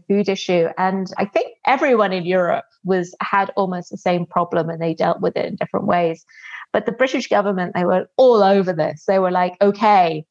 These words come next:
we don't want people to starve because that'll lose us the war." And so they put an awful lot of effort into it. And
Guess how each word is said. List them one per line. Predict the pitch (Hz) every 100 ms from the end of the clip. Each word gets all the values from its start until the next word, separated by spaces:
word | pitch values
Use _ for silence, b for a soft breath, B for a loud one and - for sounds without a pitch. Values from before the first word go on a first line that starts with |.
| _ _ _
we | - 233
don't | 233 214 175
want | 185 180
people | - 196 185 202 175
to | 180
starve | 175 - 180 170 156 -
because | 160 - 165 -
that'll | 185 185 175
lose | 165 165 -
us | 156
the | -
war." | 156 175 170 156 156 -
And | 180 170 160 160 160 160 _ B B B -
so | 214
they | 202
put | 202 226
an | 208 208
awful | 196 - 185
lot | 180
of | -
effort | 180 170 - 180 -
into | 180 185 - 175
it. | 156 156 -
And | 208 208 214